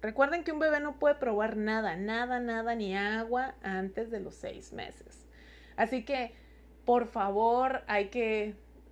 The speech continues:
hay que explicarle a todas las personas que conozcamos que no les pueden dar nada a los niños, nada de juguito Gerber sin azúcar, nada,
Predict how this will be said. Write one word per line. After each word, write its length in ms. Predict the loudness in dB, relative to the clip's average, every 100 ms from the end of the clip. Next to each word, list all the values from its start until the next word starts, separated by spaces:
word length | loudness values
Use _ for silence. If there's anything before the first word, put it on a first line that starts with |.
| -4
hay 200 | -2 -2
que 360 | -2 -2 -2
explicarle 1040 | -4 -6 -10 -6 -4 -2 -2 -2 -2 -2 -6 -14 -20 -20 -8
a 140 | -8
todas 340 | 0 2 4 4
las 300 | 6 4 0 -12 -20 -2
personas 480 | 0 2 0 -4 -4
que 120 | -6
conozcamos 600 | -4 -4 -6 -8 -6 -8
que 160 | -8 -6
no 280 | -4 -6 -4
les 180 | -6 -6
pueden 320 | -6 -4 -2
dar 160 | -2 -2
nada 260 | -2 0
a 20 |
los 160 | 0 -2
niños, 420 | -2 -4 -4 -4
nada 240 | -4 0 0
de 120 | -2
juguito 600 | -2 0 2 2 4 6
Gerber 460 | 6 6 4 0 0
sin 220 | -4 -2
azúcar, 500 | -4 -4 -4 -4 -4
nada, 760 | -4 -2 0 0 0 -2 -6